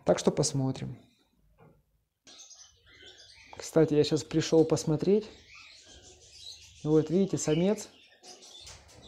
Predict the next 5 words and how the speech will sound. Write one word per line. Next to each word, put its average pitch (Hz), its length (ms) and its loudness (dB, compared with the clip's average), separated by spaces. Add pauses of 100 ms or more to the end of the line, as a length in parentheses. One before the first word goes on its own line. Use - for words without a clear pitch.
(280)
подлетел, 165 640 2
прилетел 160 640 -2 (320)
и 196 300 -2 (880)
будет 170 380 0
кушать, - 500 -2